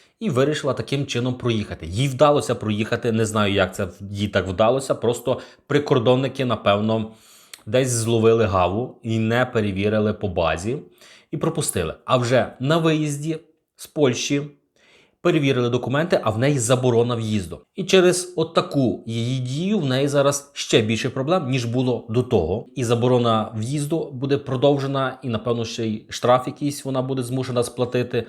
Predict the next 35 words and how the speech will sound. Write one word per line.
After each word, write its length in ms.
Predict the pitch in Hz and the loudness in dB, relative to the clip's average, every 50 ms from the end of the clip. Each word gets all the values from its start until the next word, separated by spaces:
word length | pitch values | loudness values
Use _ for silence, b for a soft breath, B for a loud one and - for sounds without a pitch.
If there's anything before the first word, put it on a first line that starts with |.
| B B B | B B B
можливо, 380 | - 120 107 107 117 117 110 101 | -6 -4 -2 -2 0 0 -2 -2
ще 240 | - - 98 87 82 | -2 -2 -2 -2 -2
щось. 280 | - - - - - B B B | -4 -12 -18 -20 -20 B B B
Але 180 | B 113 131 147 | B 4 4 6
в 60 | 143 | 6
чому 240 | - 226 240 226 214 | 4 2 4 4 2
суть 260 | - - 226 220 - | 2 2 0 0 0
цієї 360 | - - 165 180 180 180 180 | -2 2 2 2 2 2 0
історії? 640 | 165 135 - - - 180 160 127 107 90 80 - - - b b b b b b | -4 -4 -6 2 4 4 6 6 4 2 -2 -8 -12 -18 b b b b b b
Досить 260 | - 180 180 - 214 - | 0 0 0 0 0 2
часто 280 | 220 175 135 - - | 2 2 2 0 0
я 100 | 113 117 | 2 2
отримую 480 | 117 113 113 131 131 120 120 117 113 107 | 2 2 2 0 0 0 2 0 0 0
від 160 | 107 110 101 | 0 -2 2
вас 180 | 117 113 107 - | 2 2 2 2
таке 220 | - - - 117 | -4 -2 -2 -2
запитання: 580 | 107 123 - - 147 - 214 214 208 165 110 90 | -2 -2 -4 -4 -2 0 0 0 2 0 -4 -4
"Якщо 340 | 98 101 113 - - - 208 | -4 -6 -6 -4 0 0 2
в 40 | 196 | 2
мене 220 | 185 185 180 170 | 2 0 0 0
є 200 | 143 131 147 156 | -2 -2 -2 -2
заборона 680 | 123 117 135 117 110 123 131 151 156 151 143 131 123 110 107 | 0 -2 -2 0 2 2 4 4 4 2 2 -2 -4 -6 -4
в'їзду, 480 | 101 110 131 127 107 90 - 82 71 - - | -4 0 0 0 0 -2 -6 -10 -12 -12 -8
була 260 | 98 120 151 160 143 | -4 -2 0 0 0
депортація, 760 | 120 127 127 - 139 120 107 - 120 110 101 - - - - - _ _ _ _ b b b b b b b b b b - | 0 0 -2 -2 -4 -2 2 4 4 4 4 0 -8 -14 -14 -16 _ _ _ _ b b b b b b b b b b -6
чи 100 | - 139 | 0 4
можу 260 | 196 226 214 165 156 | 6 6 6 4 2
я 340 | 147 147 151 143 123 - - | 4 4 4 2 2 -2 -8
зараз 640 | 113 107 110 139 131 117 98 92 92 - - _ _ - | -8 2 4 6 6 6 4 2 -2 -4 -12 _ _ -12
під 140 | 117 110 | -10 -2
час 220 | - 120 110 - - | 0 0 0 0 -2
війни 320 | 135 143 156 202 254 262 262 B B B _ | -2 -2 0 -2 -4 -4 -8 B B B _
виїхати 560 | 110 131 190 208 147 123 - - - - 110 | 2 4 4 4 4 2 -2 -4 -8 -6 -8
з 100 | 104 113 | -6 -4
України, 580 | 143 147 - 190 185 190 214 240 113 214 - | -4 -2 0 0 0 0 -2 -4 -6 -8 -8